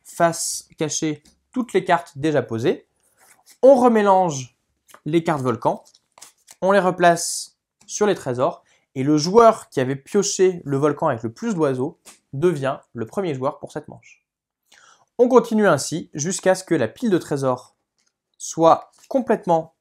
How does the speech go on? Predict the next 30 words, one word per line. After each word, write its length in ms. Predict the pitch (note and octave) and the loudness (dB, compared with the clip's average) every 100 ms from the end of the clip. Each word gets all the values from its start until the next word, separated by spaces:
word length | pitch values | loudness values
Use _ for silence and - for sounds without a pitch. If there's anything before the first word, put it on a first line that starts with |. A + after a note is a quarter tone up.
| _ - | _ -4
épuisée. 520 | G#3+ - C#3 A2+ - _ _ _ _ - | -4 -4 -10 -8 -10 _ _ _ _ -2
Chaque 260 | - G#3 | 2 2
joueur 460 | F3+ F#3 F3+ - - _ | 4 4 4 2 -8 _
révèle 400 | B2+ E3+ F#3 F3+ | -6 0 2 2
alors 420 | D3+ C#3+ C3+ - - | 4 2 0 -4 -14
ses 160 | - | -10
trésors, 560 | D3 B2+ A2+ A2+ D#3+ _ _ _ _ - | -8 -6 -4 -4 -6 _ _ _ _ -10
et 80 | C3 | -2
le 100 | C3+ | 0
joueur 260 | D3+ F3 | 2 0
qui 60 | - | 0
a 60 | A2 | -8
le 120 | G2+ | -8
plus 220 | - C4 | -4 -2
de 100 | F3+ | -2
rubis 360 | C#3+ A#2 G#2+ - _ _ _ | -4 -6 -12 -18 _ _ _
est 80 | E3+ | -6
celui 280 | E3+ A2+ A#2 | -4 -8 -8
qui 80 | B2 | -8
est 40 | |
le 40 | |
gagnant. 260 | C3 A#2+ - _ _ _ _ _ _ _ _ _ _ _ - | -8 -10 -14 _ _ _ _ _ _ _ _ _ _ _ 0
Il 100 | B3+ | 2
est 140 | B3 | 2
à 40 | E3+ | 0
noter 280 | C3 A3+ | -2 -6
qu'il 120 | A#3 D#3 | -4 -4
existe 380 | C#3+ G#3+ - | -4 -8 -10
une 100 | D#3+ | -8
variante 380 | C3 B2+ G3+ A3 | -6 -4 -4 -6